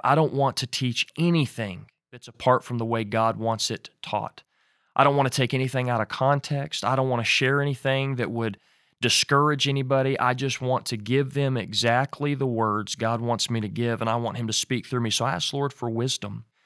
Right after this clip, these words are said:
The next thing I ask the Lord to do is to empty of myself, emptied of self. If I ask the Lord, "Lord, I don't want anybody to look at me."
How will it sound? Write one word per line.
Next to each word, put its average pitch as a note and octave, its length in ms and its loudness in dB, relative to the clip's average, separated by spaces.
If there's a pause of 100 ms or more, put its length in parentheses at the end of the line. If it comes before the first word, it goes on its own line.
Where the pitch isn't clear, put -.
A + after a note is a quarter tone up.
(320)
The C#3+ 60 0
next D#3+ 260 4
thing C3 200 4
I B2+ 140 4
ask C3 240 4
the C3+ 80 4
Lord B2 280 2
to - 100 -6
do C3 440 2
is A#2+ 400 0
to B2 240 0
empty C3 440 0
of A#2+ 140 0
myself, A2 500 0 (260)
emptied C#3 400 0
of - 180 -8
self. A2 300 -4 (280)
If - 100 -14
I G#2+ 140 0
ask C3+ 200 2
the C3+ 60 -4
Lord, A2+ 180 0
"Lord, B2 240 -2 (380)
I C#3 120 0
don't D#3 200 2
want C#3 440 2
anybody B2+ 520 2
to - 120 -2
look A#2 240 0
at - 80 -10
me." G#2+ 320 -8